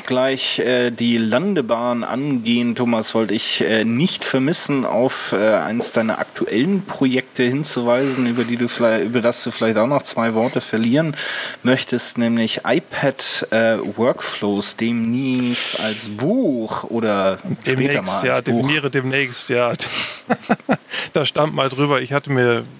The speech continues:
Speaker 2: ich hab mir irgendwann die Domain gesichert und, und freudig gesichert, dass sie noch frei war, weil es ja doch mittlerweile, glaub ich, irgendwie, also mittlerweile wäre sie vermutlich nicht mehr frei, wenn ich sie nicht schon hätte. Äh, es soll mal ein Buch, sollte mal ein Buch werden über,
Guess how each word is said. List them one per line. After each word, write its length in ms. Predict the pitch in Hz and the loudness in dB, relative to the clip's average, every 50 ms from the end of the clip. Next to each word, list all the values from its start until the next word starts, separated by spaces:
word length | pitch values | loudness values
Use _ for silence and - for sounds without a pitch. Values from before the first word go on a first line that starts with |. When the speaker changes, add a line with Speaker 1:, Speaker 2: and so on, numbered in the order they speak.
| - - - - - | -20 -20 -20 -10 -6
Speaker 2:
ich 80 | - | -4
hab 120 | 147 - - | -2 0 0
mir 80 | 139 | 0
irgendwann 380 | 117 143 143 139 139 131 127 127 | 2 2 0 2 2 0 0 0
die 80 | 131 120 | 0 -2
Domain 380 | 131 117 117 117 123 139 139 | -2 0 0 0 0 0 0
gesichert 500 | 131 123 117 123 120 - 127 117 113 - - - | 0 -2 -2 -2 0 0 0 0 0 -4 -8 -8
und, 400 | 131 - 139 131 127 127 120 117 | -6 -6 -2 0 2 2 2 2
und 260 | 120 123 120 117 - - - - | 2 0 0 0 -2 -4 -6 -4
freudig 500 | - - - 135 135 160 156 151 - - | -2 0 2 2 2 2 2 0 -2 -2
gesichert, 480 | 139 123 120 147 139 151 135 - - - - - - - 127 135 139 127 123 117 - | -2 0 0 2 2 0 0 -2 -4 -12 -14 -12 -8 -6 -4 -2 0 2 0 2 2
dass 160 | 135 123 - | 0 2 2
sie 100 | 139 120 | 2 2
noch 120 | 117 117 | 2 2
frei 400 | - - - - 120 135 165 147 123 | 0 0 0 0 2 2 2 2 0
war, 240 | 107 110 113 - - - - - - - - - - - - | -2 -4 -4 -6 -8 -14 -20 -20 -20 -20 -20 -20 -20 -8 -2
weil 120 | - 117 117 | 0 0 0
es 80 | - | 2
ja 80 | 123 117 | 0 2
doch 160 | - 123 120 | 2 2 2
mittlerweile, 600 | 123 123 113 - 123 110 113 117 117 123 123 120 | 2 2 2 2 0 2 2 2 4 4 2 2
glaub 220 | 117 120 117 117 | 2 2 2 2
ich, 140 | 117 107 - | 2 0 -2
irgendwie, 300 | 120 113 117 110 113 113 113 | -2 -2 0 2 2 2 2
also 180 | 110 113 117 107 110 - - - | 2 2 2 0 0 -2 -4 -2
mittlerweile 560 | - 123 131 139 143 143 123 135 139 147 139 131 | 0 2 2 4 4 2 4 4 2 2 2 2
wäre 160 | 135 131 127 | 2 2 0
sie 120 | 123 131 | -2 -2
vermutlich 400 | - - 127 127 123 123 123 110 | 0 2 2 4 2 2 2 2
nicht 220 | 135 156 151 - - | 2 0 0 0 0
mehr 100 | 120 113 | -2 0
frei, 260 | - - 120 117 110 | 0 0 0 0 0
wenn 120 | 113 110 | 0 -2
ich 120 | 113 120 - | -2 -2 -2
sie 120 | - 113 | -2 -2
nicht 160 | 110 - - | -2 -2 -2
schon 120 | - 104 104 | -2 -2 0
hätte. 260 | 117 127 - 131 113 - - - - - - - - - - - - | 0 0 -2 -4 -10 -14 -18 -20 -20 -20 -20 -20 -20 -20 -20 -12 -4
Äh, 500 | - - 123 117 117 117 117 117 120 113 - - - - - - - - - | 0 2 4 4 4 4 4 4 4 2 0 -4 -10 -20 -20 -20 -8 -2 0
es 140 | 127 120 - | 0 2 2
soll 240 | 139 143 170 175 - - | 2 2 2 2 0 -2
mal 340 | 135 127 131 135 143 143 117 | 0 2 2 2 2 2 0
ein 280 | 127 131 127 127 120 | -2 -2 -2 -2 -2
Buch, 260 | 107 127 131 139 135 | 0 0 0 0 0
sollte 360 | 135 120 120 123 147 143 - 135 | 0 2 2 2 2 2 2 2
mal 180 | 131 123 123 | 2 2 2
ein 220 | - 123 120 120 110 | 2 2 0 0 0
Buch 320 | 113 127 139 - - 113 | 0 0 0 -2 0 0
werden 340 | 123 123 127 131 127 123 117 | 2 4 4 4 2 0 0
über, 440 | 117 123 120 120 120 117 117 120 131 | 0 0 2 2 2 2 2 0 -2